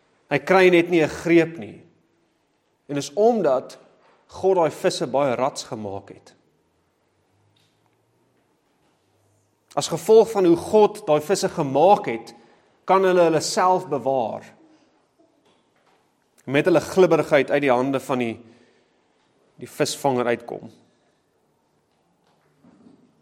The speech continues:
Hulle bewaar hulle self deur dit wat Christus gedoen het, en daarom het Satan nie 'n vashou nie. Want Johannes tien vers negenentwintig sê uiteindelik ook,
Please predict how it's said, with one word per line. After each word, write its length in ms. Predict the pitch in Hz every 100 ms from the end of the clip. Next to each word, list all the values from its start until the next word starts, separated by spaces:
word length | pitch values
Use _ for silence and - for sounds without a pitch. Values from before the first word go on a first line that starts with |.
| _ _ _ _ _ _ _ _ _ _ _ _ -
Hulle 140 | 131
bewaar 460 | 135 113 127 156 165
hulle 140 | 151
self 680 | - 170 139 123 117 - - _ _ _ _ _ _
deur 420 | 143 165 170 151
dit 220 | 147 147
wat 180 | 139 135
Christus 500 | - 165 160 160 139
gedoen 320 | - 117 120
het, 300 | 113 113 - - _ _ _ _ _ _ _ _
en 140 | 123 120
daarom 320 | 127 139 135
het 120 | 127
Satan 460 | - 156 139 147 135
nie 120 | 131
'n 60 |
vashou 480 | 113 - 131 - 107
nie. 200 | 104 120 _ _ _ - _ _ _ _ _ _ _ _ _ _ -
Want 180 | 170 175
Johannes 380 | 175 185 185
tien 240 | - 196 185
vers 200 | 196 180
negenentwintig 480 | 165 175 165 170 165
sê 180 | 185
uiteindelik 420 | 170 160 160 156 160
ook, 220 | 147